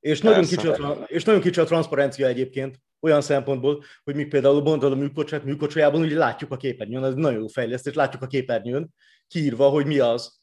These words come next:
Speaker 1: ö, technikai pontszám például hogyan, ö, növekszik egy gyakorlatban. Például ritmikus gimnasztikában nincs ilyen, hírhedten rosszul érthető a sportág,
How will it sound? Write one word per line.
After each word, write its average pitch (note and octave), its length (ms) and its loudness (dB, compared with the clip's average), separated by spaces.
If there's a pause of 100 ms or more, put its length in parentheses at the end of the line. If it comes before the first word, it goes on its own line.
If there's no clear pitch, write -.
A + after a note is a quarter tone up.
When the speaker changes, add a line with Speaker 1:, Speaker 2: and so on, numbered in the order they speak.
Speaker 1:
ö, C3+ 300 -6
technikai C3+ 360 -2
pontszám B2+ 420 -8
például B2+ 320 -2
hogyan, A2 440 -4 (640)
ö, B2+ 360 2
növekszik B2+ 420 -2
egy C3 100 -4
gyakorlatban. A2+ 540 -4
Például B2 220 -4
ritmikus C#3+ 300 -8
gimnasztikában D#3 600 -2
nincs A3+ 260 -2
ilyen, B2 280 -6 (1000)
hírhedten C3+ 800 -2
rosszul C#3 480 -2
érthető A#2 440 -8
a A#2 60 -4
sportág, B2 760 -6